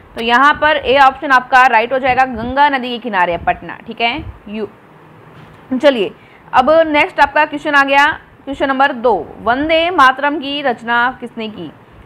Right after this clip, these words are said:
वेद व्यास, बंकिम चंद्र चटर्जी, रविंद्रनाथ टैगोर और वाल्मीकि।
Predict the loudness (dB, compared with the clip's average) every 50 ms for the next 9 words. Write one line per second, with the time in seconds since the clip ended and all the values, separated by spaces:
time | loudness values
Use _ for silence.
0 | -10 -4 0 2 2 2 2 2 4 4 4 4 2 0 -6 -14 -20 -20 -8 -4
1 | -4 -4 -4 -4 -4 -4 -2 -2 -2 -4 -4 -4 -4 -4 -4 -2 -2 -2 -2 -4
2 | -6 -6 -8 -10 -14 -20 -20 -20 -20 -20 -14 -4 0 0 2 2 0 0 0 0
3 | 2 2 4 2 2 0 0 -2 0 0 2 2 2 2 0 -2 -4 -8 -14 -18
4 | -20 _ -10 -4 0 2 2 2 2 -2 -6 -12 -20 -20 -20 _ _ -12 -2 2
5 | 2 2 2 0 -4 -10 -14 -20 -20